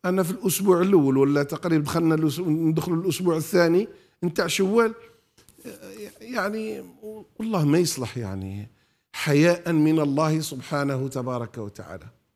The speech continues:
والإنسان إذا شرع في شيء يثبته، كما كان النبي صلى الله عليه وآله وسلم إذا دار النبي حاجة من الطاعة كان يثبتها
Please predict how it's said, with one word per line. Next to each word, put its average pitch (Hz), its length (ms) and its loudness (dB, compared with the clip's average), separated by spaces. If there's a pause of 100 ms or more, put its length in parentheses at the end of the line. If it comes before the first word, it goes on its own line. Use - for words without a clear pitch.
(600)
والإنسان 190 440 4
إذا 190 220 4
شرع 170 320 2
في 143 200 0
شيء 131 300 0 (760)
يثبته، 208 680 0 (760)
كما 175 200 -2
كان 196 240 0
النبي 208 300 2
صلى 196 260 -2
الله 202 340 0
عليه 214 320 -2
وآله 220 380 -4
وسلم 208 540 -4 (380)
إذا 180 160 6
دار 202 200 4
النبي 202 360 2
حاجة 165 340 0
من 156 160 2
الطاعة 139 520 -2 (300)
كان 233 380 4
يثبتها 208 720 0